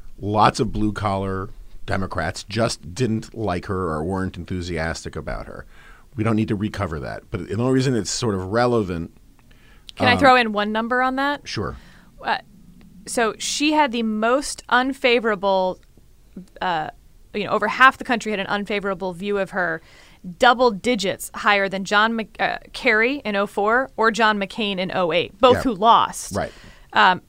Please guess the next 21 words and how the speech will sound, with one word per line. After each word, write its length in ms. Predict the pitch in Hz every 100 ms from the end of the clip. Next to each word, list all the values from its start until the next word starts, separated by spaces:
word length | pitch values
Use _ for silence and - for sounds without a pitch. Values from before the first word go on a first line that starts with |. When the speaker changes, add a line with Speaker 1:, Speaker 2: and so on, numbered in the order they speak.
| -
Speaker 2:
and 140 | - 208
hers 360 | - 226 220
was, 300 | 208 196 185 - - - - -
t-, 280 | - - 254
you 60 |
know, 160 | 170 170 -
double 320 | 302 294 269
digits 420 | 254 247 240 233 -
higher 340 | 240 220 214
than 120 | 196
either 300 | 180 180 175
of 120 | 160
theirs. 340 | 170 113 64 -
She 160 | - 277
was 200 | 247 - - - - -
the 340 | 190 220 208 -
second 460 | - - 302 302 262
most 240 | 240 247 -
unpopular 520 | 226 240 220 214 202
candidate 500 | - 247 208 180 - - -
ever 380 | 214 185 180